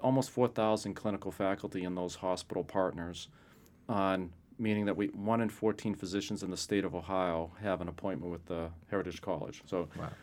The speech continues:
Speaker 1: so that's kind of the scope of, and we have, uh, nearly a thousand students across those, across those three
Speaker 2: Yeah.
Speaker 1: campuses. So,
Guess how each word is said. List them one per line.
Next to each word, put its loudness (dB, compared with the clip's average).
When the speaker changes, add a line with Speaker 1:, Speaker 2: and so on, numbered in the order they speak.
Speaker 1:
so 0
that's 8
kind 6
of 8
the 2
scope 4
of, 6
and 4
we 4
have, 4
uh, 4
nearly 6
a 4
thousand 4
students -2
across 0
those, -2
across 2
those -4
three -2
Speaker 2:
Yeah. -2
Speaker 1:
campuses. -2
So, 8